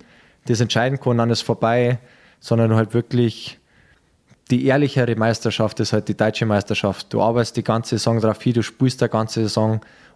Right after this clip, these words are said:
und hast dann noch Playoffs mit einer Best-of-Seven-Serie, wo halt sich am Ende einfach meiner Meinung nach immer der Bessere durchsetzt. Und von dem her ist das die ehrlichere und die härtere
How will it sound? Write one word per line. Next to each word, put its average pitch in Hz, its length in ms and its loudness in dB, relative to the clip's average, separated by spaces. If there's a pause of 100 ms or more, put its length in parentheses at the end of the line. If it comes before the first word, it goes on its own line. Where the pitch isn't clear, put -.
und 117 160 4
hast 117 160 2
dann 110 160 0
noch 117 160 -2
Playoffs 110 500 0
mit 110 120 0
einer 113 100 0
Best-of-Seven-Serie, 110 1160 0 (640)
wo 113 300 0
halt 107 200 -2 (100)
sich - 220 0
am 101 100 0
Ende 107 260 2
einfach 107 320 -2
meiner 107 260 0
Meinung 104 260 0
nach 107 60 2
immer 104 160 2
der 101 60 0
Bessere 101 420 -2
durchsetzt. - 680 -2 (680)
Und 107 260 0
von - 140 -6
dem 110 200 2
her 107 80 4
ist - 140 -4
das 101 120 -2
die 101 160 -2
ehrlichere 113 500 2
und 101 160 -2
die 107 80 0
härtere 107 480 0